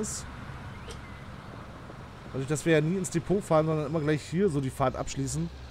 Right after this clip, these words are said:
ja, ist uns das dementsprechend jetzt nicht aufgefallen, ne?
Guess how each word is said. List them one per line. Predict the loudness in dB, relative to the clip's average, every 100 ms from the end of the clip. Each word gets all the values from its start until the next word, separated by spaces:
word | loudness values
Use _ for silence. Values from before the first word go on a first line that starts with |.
| -14 -14 -16 -16 -4
ja, | 0 2
ist | 2
uns | 0
das | -2 -2
dementsprechend | 0 2 2 0 0
jetzt | -2
nicht | -4
aufgefallen, | -2 -2 0 0 2
ne? | -2